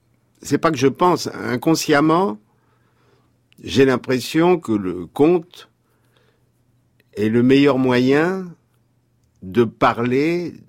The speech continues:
de ce qui est difficile à croire, de ce qui est difficile à imaginer, de, de...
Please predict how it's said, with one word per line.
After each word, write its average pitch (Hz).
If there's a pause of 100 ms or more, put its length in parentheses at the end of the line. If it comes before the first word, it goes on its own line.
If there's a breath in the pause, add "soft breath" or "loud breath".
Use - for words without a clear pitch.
(420)
de 117
ce -
qui 143
est 131
difficile 131
à 101
croire, 80 (260)
de 104
ce 98
qui 117
est 104
difficile 117
à 104
imaginer, 104 (280)
de, 95
de... 95